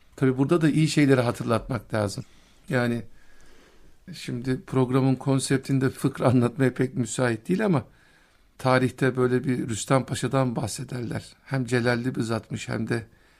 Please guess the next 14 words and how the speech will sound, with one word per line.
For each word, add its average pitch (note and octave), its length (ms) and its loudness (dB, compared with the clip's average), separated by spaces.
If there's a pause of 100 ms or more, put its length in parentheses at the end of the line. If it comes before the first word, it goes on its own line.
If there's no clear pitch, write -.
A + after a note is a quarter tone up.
(280)
fevkalade A#2+ 760 -2
nükteli A#2+ 440 0
bir G#2 160 -2
insanmış. A#2+ 840 -6 (640)
Adamını D3 420 2
göndermiş A2+ 680 0
Kıbrıs'a. B2+ 580 -2 (680)
O C3+ 60 -8
zamanlar C#3 500 2
da C3 120 0
Kıbrıs'ta, C#3 560 -2
affedersiniz, C3 720 -2
beyaz C3+ 320 4
merkep A#2+ 520 0